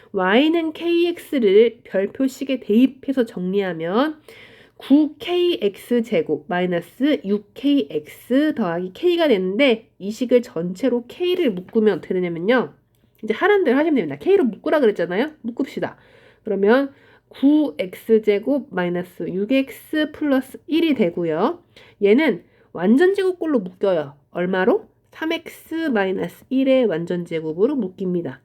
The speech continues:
따라서 가에 들어갈 말은 삼 엑스 마이너스 일이고요. 얘가 이백사십이라는 겁니다. 자, 그 이때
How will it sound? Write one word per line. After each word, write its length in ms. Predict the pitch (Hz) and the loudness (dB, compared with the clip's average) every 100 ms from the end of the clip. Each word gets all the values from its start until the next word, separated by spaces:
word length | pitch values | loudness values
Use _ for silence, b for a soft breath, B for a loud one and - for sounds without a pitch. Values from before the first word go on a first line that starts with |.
| _ | _
따라서 440 | 269 254 247 277 | 0 0 0 -2
가에 360 | - - 185 190 | -4 0 2 2
들어갈 360 | 180 175 165 | 0 -2 -4
말은 480 | 160 156 208 302 349 B B B B | -6 0 2 2 0 B B B B
삼 260 | _ 285 285 | _ -6 -4
엑스 340 | 269 - - | -4 -6 -4
마이너스 520 | 233 160 135 139 - _ | -2 -2 -6 -8 -16 _
일이고요. 560 | 302 311 277 180 151 143 _ _ _ - | -4 0 0 0 -4 -6 _ _ _ -4
얘가 560 | 156 160 254 339 349 _ | -2 2 2 2 -4 _
이백사십이라는 2000 | 185 165 170 240 370 - - - 156 - - 262 294 _ - 190 220 214 151 175 | -16 -6 0 0 0 -6 -20 -18 -18 -14 -6 -6 -6 _ -10 2 2 2 -2 -10
겁니다. 460 | 160 123 131 - _ _ b b b b b b b b b b b b b _ | -10 -14 -18 -20 _ _ b b b b b b b b b b b b b _
자, 140 | - 226 - - | -4 -4 -4 -4
그 120 | 247 | 2
이때 800 | 285 381 - - 214 247 151 | 2 2 -4 0 4 4 0